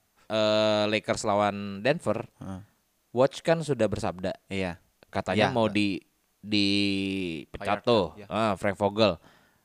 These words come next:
Speaker 1: Tapi Frank Vogel bilangnya, "Enggak, gua nggak mau," gitu.
Speaker 2: Iya.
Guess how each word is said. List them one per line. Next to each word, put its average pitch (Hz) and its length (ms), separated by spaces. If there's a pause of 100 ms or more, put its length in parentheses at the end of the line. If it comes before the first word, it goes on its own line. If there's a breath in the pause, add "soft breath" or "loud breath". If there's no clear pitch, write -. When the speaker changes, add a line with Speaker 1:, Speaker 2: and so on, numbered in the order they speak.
(140 soft breath)
Speaker 1:
Tapi 92 240
Frank 113 220
Vogel 131 320
bilangnya, 120 500 (140)
"Enggak, 107 260
gua 185 140
nggak 98 120
mau," 104 320 (540)
gitu. 101 280
Speaker 2:
Iya. - 180